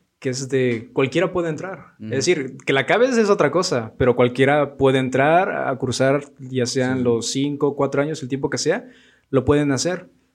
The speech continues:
Speaker 1: Y porque se da las prestaciones de la, las universidades públicas o becas o lo que sea de todo tipo, que es muy fácil, es muy económico a comparación de Estados Unidos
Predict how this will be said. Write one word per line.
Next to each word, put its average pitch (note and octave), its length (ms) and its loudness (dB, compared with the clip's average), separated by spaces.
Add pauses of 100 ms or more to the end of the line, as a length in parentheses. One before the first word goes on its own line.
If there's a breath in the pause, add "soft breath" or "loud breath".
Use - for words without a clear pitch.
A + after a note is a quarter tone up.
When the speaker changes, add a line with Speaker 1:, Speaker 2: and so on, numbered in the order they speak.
(180)
Speaker 1:
Y C3+ 280 0
porque C#3 400 -2
se C#3+ 120 -2
da C#3 120 2
las D3+ 140 0
prestaciones C#3 680 -2
de A2+ 240 -4
la, G#2+ 580 -10
las A2 140 -8
universidades A2+ 500 2
públicas C3+ 920 0
o A2+ 260 0
becas B2 460 0
o B2 80 0
lo A#2 100 0
que A#2 80 -2
sea D3 180 -4
de C#3 120 0
todo C3+ 180 0
tipo, E3+ 340 -2
que - 80 0
es D#3 80 2
muy F3 120 0
fácil, F3+ 400 -2
es B2 100 -4
muy C#3+ 400 -2
económico C3 760 -4 (240 soft breath)
a C3+ 140 -8
comparación C#3 640 -2
de A#2+ 360 0
Estados B2+ 340 0
Unidos B2+ 720 0